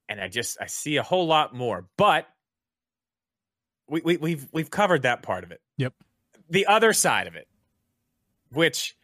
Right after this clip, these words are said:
Speaker 1: I find myself leaning towards a little bit more actually now that I've had some time to process it and, and, and look back on it a few times. I've watched it twice now.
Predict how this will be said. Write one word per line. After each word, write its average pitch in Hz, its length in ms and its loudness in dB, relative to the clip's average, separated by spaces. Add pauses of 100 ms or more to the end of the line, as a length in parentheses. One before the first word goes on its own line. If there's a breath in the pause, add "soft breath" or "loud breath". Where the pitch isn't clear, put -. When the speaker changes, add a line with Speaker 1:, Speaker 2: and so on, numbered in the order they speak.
(720)
Speaker 1:
I 143 140 2
find 214 320 2
myself 180 480 2
leaning 151 460 -2
towards 139 340 -4
a 127 60 -8
little 123 180 -8
bit 117 160 -8
more 101 240 -8
actually 92 420 -10
now 90 420 -8 (960)
that 123 140 2
I've 110 120 0
had 113 220 0
some 117 120 -12
time 110 280 -4
to 110 80 -18
process 113 640 -2
it 104 180 -8 (280)
and, 101 280 -6
and, 95 240 -6
and 95 340 -10 (920)
look 175 300 0
back 147 320 2
on 151 120 4
it 147 120 0
a 131 60 -6
few 151 200 -4
times. 135 280 0
I've 131 100 -4
watched 165 260 2
it 127 120 -8 (120)
twice 127 380 -2
now. 120 320 0